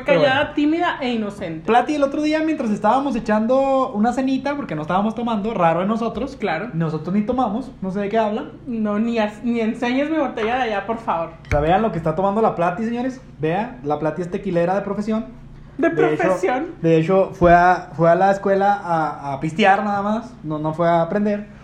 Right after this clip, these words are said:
Speaker 1: Pero bueno. Mientras estábamos cenando, este, estábamos escuchando algunas rolitas. Entonces dijimos, "¿Por qué el viernes que no vendrá el bebé?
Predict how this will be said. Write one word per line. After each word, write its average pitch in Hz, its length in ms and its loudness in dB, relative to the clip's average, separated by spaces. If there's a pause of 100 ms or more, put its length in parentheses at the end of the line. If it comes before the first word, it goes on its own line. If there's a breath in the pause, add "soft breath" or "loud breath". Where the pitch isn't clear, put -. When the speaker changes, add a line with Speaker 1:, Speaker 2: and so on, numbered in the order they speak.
(140 loud breath)
Speaker 1:
Pero 147 140 0
bueno. 110 160 -8 (400 loud breath)
Mientras 247 260 2
estábamos 330 400 0
cenando, 320 540 0
este, 269 220 -4
estábamos 233 260 -2
escuchando 214 260 -2
algunas 247 240 -4
rolitas. 262 420 -4
Entonces 214 320 -2
dijimos, 226 320 0 (480 loud breath)
"¿Por 208 140 -4
qué 240 100 2
el 277 80 0
viernes 277 460 0
que 208 260 -2
no 185 140 -4
vendrá 226 220 -2
el 247 60 -6
bebé? 262 420 -2